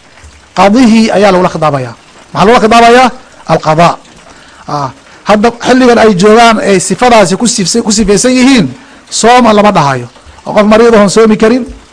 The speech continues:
laakiin hadhow markuu u caafimaado, inuu soomaa laga rabaa qadihii. Musaafir aan musafar ku jira, hadda soon la dhihi maayo. Murtad gaal oo diinta waa ka baxay, soon la dhihi maayo, laakiin markuu Islaamka ku soo noqdo,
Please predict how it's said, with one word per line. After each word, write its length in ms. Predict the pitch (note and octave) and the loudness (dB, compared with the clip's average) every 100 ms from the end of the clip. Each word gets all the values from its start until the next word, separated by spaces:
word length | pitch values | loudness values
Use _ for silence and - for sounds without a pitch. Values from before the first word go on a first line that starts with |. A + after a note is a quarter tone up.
| - - - - | -20 -20 -20 -14
laakiin 340 | E3+ F#3 A#3 A#3+ | -4 -2 0 0
hadhow 180 | B3 A#3+ | 2 0
markuu 260 | A3+ A3+ | 0 0
u 20 | A3 | 0
caafimaado, 760 | G3+ F#3+ G3+ G#3 G3 G#3+ A3 A3 | 0 0 0 2 2 2 0 -2
inuu 180 | A3 G#3 | -2 0
soomaa 300 | G3+ G#3 G3+ | 0 2 2
laga 120 | G3+ | 2
rabaa 200 | F3+ E3+ | 0 0
qadihii. 360 | D#3+ F3+ D3 - - - - - F#3+ | 0 0 -2 -6 -20 -18 -18 -10 -6
Musaafir 440 | F3+ B3 A3+ A#3 | 0 2 2 2
aan 200 | G#3+ G#3+ | 2 2
musafar 340 | G#3 A#3+ B3 | 0 0 0
ku 100 | A#3+ | 0
jira, 180 | G#3 A#3+ | 0 2
hadda 220 | G#3+ A3+ | 2 0
soon 180 | G#3 A3+ | 0 2
la 80 | G#3 | 2
dhihi 160 | G#3 F#3+ | 2 2
maayo. 320 | F3 E3+ C3+ - - - - | 2 0 -2 -12 -20 -20 -6
Murtad 320 | C4+ D#4+ C4+ G#3 | -2 2 0 2
gaal 240 | C4+ C4 | 2 4
oo 200 | A#3 A3 | 4 2
diinta 280 | G3+ C#4 B3 | 2 2 2
waa 100 | A3+ | 2
ka 120 | A#3+ | 2
baxay, 380 | G#3+ F3 G3 G3 - - - - - | 2 2 0 0 -8 -18 -16 -14 -4
soon 260 | C4 C4 | 0 2
la 80 | A#3 | 2
dhihi 140 | A#3+ A3+ | 2 2
maayo, 180 | A3+ G#3+ | 4 2
laakiin 220 | G3+ A3+ | 2 2
markuu 160 | A3 | 0
Islaamka 340 | G#3 A#3+ A3+ G3+ | -2 0 0 0
ku 80 | A3+ | 0
soo 140 | A3 | 0
noqdo, 340 | F#3+ D#3 C#3+ | 0 -2 -6